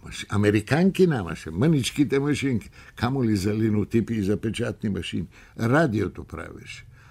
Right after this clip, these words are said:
Английското радио, когато аз попаднах в четиридесет и седма година, имаше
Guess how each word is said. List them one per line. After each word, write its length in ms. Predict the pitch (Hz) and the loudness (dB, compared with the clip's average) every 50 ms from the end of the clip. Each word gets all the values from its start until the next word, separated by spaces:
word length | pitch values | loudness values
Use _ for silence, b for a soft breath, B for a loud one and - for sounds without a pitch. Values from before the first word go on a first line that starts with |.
| b b | b b
Английското 720 | - 127 156 165 156 185 202 175 - - 170 147 - 160 143 | 2 2 4 6 6 6 4 4 2 0 0 2 2 2 2
радио, 300 | 147 135 107 95 95 87 | 2 2 0 -2 -4 -2
когато 400 | - 107 107 104 127 123 - 127 | -2 0 0 0 0 0 0 0
аз 200 | 127 123 104 - | 0 -2 -2 -4
попаднах 520 | - 101 92 - 110 113 98 98 92 - | -6 -6 -4 -2 -2 -2 -2 -2 -2 -2
в 220 | 101 101 92 78 - | -4 -4 -4 -6 -8
четиридесет 880 | - - - - 131 117 95 - - - - - - - 107 107 - | -8 -6 -2 0 0 0 0 -2 -8 -14 -16 -14 -12 -12 -12 -12 -10
и 60 | - 110 | -8 -4
седма 420 | - - 156 180 151 131 110 87 | 0 2 2 2 2 0 -2 -4
година, 380 | 76 78 82 78 80 78 73 - B B B B B B B B B B B B - - | -4 -6 -6 -6 -6 -6 -6 -8 B B B B B B B B B B B B -10 0
имаше 460 | - 139 185 196 185 143 - - 151 | 4 6 6 6 4 2 0 -2 -4